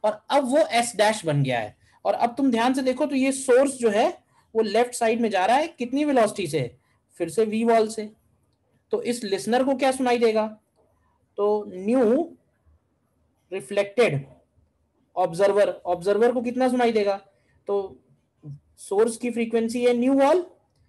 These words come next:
into, अब लिसनर तो रेस्ट पे है, तो इसको लिखेंगे वी साउंड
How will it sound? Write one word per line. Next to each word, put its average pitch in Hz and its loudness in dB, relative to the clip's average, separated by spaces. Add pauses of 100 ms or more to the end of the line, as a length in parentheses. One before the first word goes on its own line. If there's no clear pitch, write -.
(200)
into, 214 0 (540)
अब 175 -6
लिसनर 226 -2
तो 254 2
रेस्ट 277 2
पे 311 0
है, 302 -2 (240)
तो 202 -6
इसको 190 -6
लिखेंगे 226 -2
वी 226 -4
साउंड 269 0